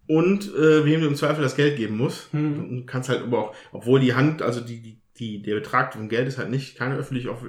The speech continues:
Speaker 1: äh, Information. Ja, jeder hat seine Handkarten,
Speaker 2: Ja.
Speaker 1: das sind die Ka-, das ist die Kohle. Deswegen kann man immer nur so nach, ein bisschen nach Gefühl gehen, wenn man nicht unbedingt Karten zählen möchte.
Speaker 2: Mhm.
Speaker 1: Ähm,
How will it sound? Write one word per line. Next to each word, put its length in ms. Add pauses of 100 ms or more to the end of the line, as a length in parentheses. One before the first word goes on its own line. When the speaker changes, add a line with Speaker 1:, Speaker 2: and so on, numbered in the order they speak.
Speaker 1:
äh, 240
Information. 840
Ja, 80
jeder 180
hat 100
seine 180
Handkarten, 840
Speaker 2:
Ja. 100
Speaker 1:
das 100
sind 140
die 100
Ka-, 260
das 120
ist 80
die 60
Kohle. 340 (360)
Deswegen 380 (180)
kann 140
man 100
immer 160
nur 120
so 80
nach, 140
ein 60
bisschen 220
nach 160
Gefühl 360
gehen, 340 (160)
wenn 160
man 240
nicht 200
unbedingt 260
Karten 280
zählen 280
möchte. 400
Speaker 2:
Mhm. 340 (460)
Speaker 1:
Ähm, 680